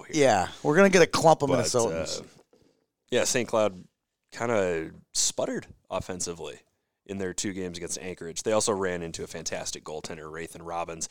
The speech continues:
Speaker 1: who is a s-, native son of Anchorage. And I
Speaker 2: Yeah.
Speaker 1: thought, "I'm gonna write a profile 'cause nobody knows who this," oh, look at three profiles that the Anchorage <laughs> Daily News has already done on Rathan Robbins.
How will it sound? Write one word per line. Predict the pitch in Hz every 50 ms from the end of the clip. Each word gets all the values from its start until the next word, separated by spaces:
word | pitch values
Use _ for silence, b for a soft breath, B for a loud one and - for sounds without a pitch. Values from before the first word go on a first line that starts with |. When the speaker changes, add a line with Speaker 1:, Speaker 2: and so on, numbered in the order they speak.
| B B B B
Speaker 1:
who | - 95 90
is | 82 80
a | 80
s-, | - - - - -
native | 104 95 95 107 123 139 147 139 117 98
son | - - - 104 98 95 90
of | 80 90 87 82 76
Anchorage. | 76 82 80 80 - 80 78 71 65 67 90 - - b b b b b b b b
And | - 113 113
I | 113 117 117
Speaker 2:
Yeah. | 104 92
Speaker 1:
thought, | 107 85 82 - -
"I'm | - - - 160 151 143 117 95
gonna | 95 85 82 80
write | 80 90 104 101 110 135
a | 113 -
profile | - - - 101 104 95 - - 85 85 82 82 85
'cause | - 95 -
nobody | 117 139 156 170 151 123 117 101
knows | 101 98 101 104 110 110 110
who | 117 107
this," | 98 107 107 - B B B B B
oh, | - 123 120 98
look | 90 92 98 -
at | 104 98
three | - - - 107 101 95
profiles | - - 123 127 123 - - 76 73 69 71 76 -
that | 87
the | 82 85 73 82
Anchorage | 92 90 87 - - - 92 82 - -
<laughs> |
Daily | - - 107 104 104 87 - 135
News | 117 117 123 120 117 117
has | 120 107 101
already | - 113 104 101 95 92
done | 87 - - 104 104 98
on | 87 87
Rathan | 92 90 85 82 85 - 101 90 82
Robbins. | 80 78 76 76 - - - - -